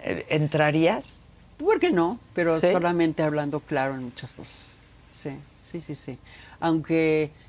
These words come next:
Speaker 2: te repito, ¿no? Lo, con, con la señora con la que yo trabajé en, en, en la otra, no es mi amiga.
Speaker 1: Sí,
Speaker 2: ¿Ok?
Speaker 1: sí,
Speaker 2: No,
Speaker 1: sí.
Speaker 2: no, no la conozco, no sé quién es ella.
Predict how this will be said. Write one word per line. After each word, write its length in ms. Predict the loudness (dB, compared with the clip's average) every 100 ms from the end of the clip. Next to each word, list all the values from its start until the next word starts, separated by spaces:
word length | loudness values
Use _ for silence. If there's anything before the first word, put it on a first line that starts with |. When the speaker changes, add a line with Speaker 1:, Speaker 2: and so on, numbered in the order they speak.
| -2
Speaker 2:
te 100 | 2
repito, 560 | 2 2 -2 -6 -4 -4
¿no? 260 | -2 -2 -2
Lo, 120 | -4
con, 260 | -4 -4 -4
con 360 | -6 -6 -4
la 320 | -4 -4 -4
señora 500 | -2 2 2 2 -2
con 180 | -4 -6
la 100 | -8
que 120 | -6
yo 140 | -6 -6
trabajé 580 | -6 -8 -8 -6 -6 -6
en, 500 | -10 -10 -10 -10 -12
en, 480 | -10 -8 -6 -8 -10
en 140 | -10 -8
la 140 | -4
otra, 420 | -4 -6 -10 -12 -16 -20 -20 -20 -20 -6
no 80 | -2
es 80 | -2
mi 80 | -2
amiga. 340 | -4 -4 -6 -10 -20 -20 -20 -20 -20 -20 -20 -20 -20 -20 -4
Speaker 1:
Sí, 240 | 0 2 0
Speaker 2:
¿Ok? 120 | 0
Speaker 1:
sí, 200 | 2 4
Speaker 2:
No, 200 | 2 2
Speaker 1:
sí. 60 | 0
Speaker 2:
no, 180 | -2
no 160 | -2 -2
la 140 | -2
conozco, 540 | -4 -4 -4 -4 -4 -2
no 180 | -2 -4
sé 160 | -6
quién 220 | -6 -6
es 140 | -2 2
ella. 400 | 2 2 0